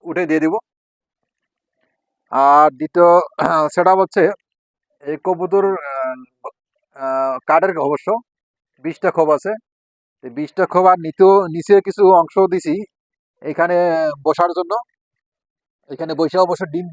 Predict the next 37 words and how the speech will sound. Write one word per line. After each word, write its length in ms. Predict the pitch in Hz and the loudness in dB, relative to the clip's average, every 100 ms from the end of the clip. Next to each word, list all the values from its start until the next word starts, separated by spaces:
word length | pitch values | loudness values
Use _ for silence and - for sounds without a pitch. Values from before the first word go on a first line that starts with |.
| - | -10
আহ, 220 | 143 139 139 | -6 -6 -4
দেবে, 180 | 156 190 | -4 2
বাচ্চা 260 | 160 - 165 | 2 2 -2
দেবে। 200 | 165 220 - _ _ _ _ _ | -2 -6 -8 _ _ _ _ _
এই 100 | 151 | -8
পাশে 240 | 160 160 160 | -6 -6 -6
ডিম 180 | 165 165 | -8 -4
ব-, 160 | 156 156 | -6 -4
দেবে, 140 | 165 | -2
বাচ্চা 220 | 160 147 156 | -2 -2 -4
দেবে। 200 | 160 208 - _ _ _ _ _ 156 | -4 -6 -12 _ _ _ _ _ -12
এই 100 | 156 | -6
জায়গাও 240 | 180 185 | 0 0
ডিম 180 | 160 170 | 0 -6
দেবে, 160 | 165 170 | -4 0
বাচ্চা 180 | 165 151 | 0 -2
দেবে। 180 | 139 127 - _ _ _ _ | -8 -10 -18 _ _ _ _
এই 120 | 151 165 | -10 -6
সেটআপটা 380 | 175 180 190 196 | 0 0 2 2
অবশ্য, 240 | 190 190 214 220 165 | 0 0 2 0 -2
আহ, 220 | 143 147 151 | -6 -4 0
করার 220 | 175 190 | 2 2
বাকি 240 | 185 175 214 | 2 0 2
আছে। 200 | 160 - 196 - _ _ _ _ | 0 0 -8 -10 _ _ _ _
আরও, 240 | 151 165 180 180 185 - _ _ _ _ _ - | 2 4 6 6 4 0 _ _ _ _ _ -14
এই 140 | 151 151 | -8 -8
পুরোপুরি 440 | 151 180 190 185 190 | -4 0 2 2 2
করব, 240 | 185 170 220 - _ _ _ _ _ _ _ - | 2 2 0 -4 _ _ _ _ _ _ _ -6
সেটা 140 | 160 175 | 2 4
অবশ্য 300 | 180 180 185 185 185 175 156 _ 139 | 4 0 2 4 4 2 -2 _ -2
আর 80 | 156 | 0
একটা 240 | - - 165 | 0 -2 0
নতুন 220 | 156 170 | 0 -4
একটা 200 | 165 - 139 | -6 -4 -4
ভিডিওতে 300 | 139 151 165 | -4 -6 -2
দেখাবো 280 | 147 151 147 | 0 0 -2
ইনশাল্লাহ। 400 | 131 147 151 | -4 -2 2